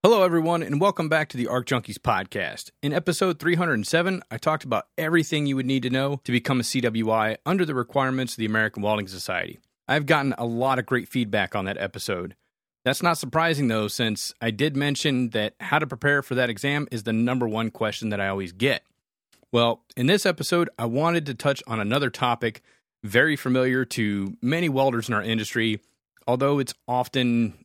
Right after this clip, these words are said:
misunderstood. Additionally, there's a lot of misinformation and myths surrounding this topic. And I believe for that reason, there is so much misinformation going around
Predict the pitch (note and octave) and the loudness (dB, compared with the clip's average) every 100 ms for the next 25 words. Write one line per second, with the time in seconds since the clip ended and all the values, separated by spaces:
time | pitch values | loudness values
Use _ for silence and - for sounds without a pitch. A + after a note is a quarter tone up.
0 | _ B2+ A#2+ A#2 F2 - F#2 - - _ | _ 0 2 0 -2 -2 -4 -4 -10 _
1 | _ _ _ _ _ _ _ _ A#2 A2 | _ _ _ _ _ _ _ _ -4 2
2 | E3+ - D3 C#3 A2+ A2+ G#2+ G#2+ A#2+ A#2+ | 0 2 0 0 0 -2 -2 -2 0 0
3 | A2 A2 B2 B2 A2+ G#2+ A2+ A2+ A2 G2+ | 0 0 0 0 -2 -2 -2 0 -2 -4
4 | - _ _ _ A2 A#2 F3 - - _ | -8 _ _ _ 0 2 2 -2 -10 _
5 | _ - G#2+ C3+ D#3 G#2 F#2+ - F#2 - | _ -8 0 2 2 -2 -4 -6 -8 -8
6 | - - _ _ _ _ A2+ A2 G#2+ G#2 | -20 -20 _ _ _ _ -4 0 0 -2
7 | - A#2 C3+ C#3+ C#3 - A2+ A#2 D#3+ - | -4 -2 0 0 0 0 -2 2 0 2
8 | D#3 C3 B2 A#2 A2+ A2+ - D#3 D3+ C#3 | 0 2 0 0 -2 -4 -2 0 0 -2
9 | - C3 C3 C#3 A#2+ A2+ A#2 A2 A2+ G#2+ | -2 -2 0 -2 -4 0 0 0 -2 0
10 | G#2+ G#2+ G#2 G#2+ G#2+ | 0 2 2 0 -4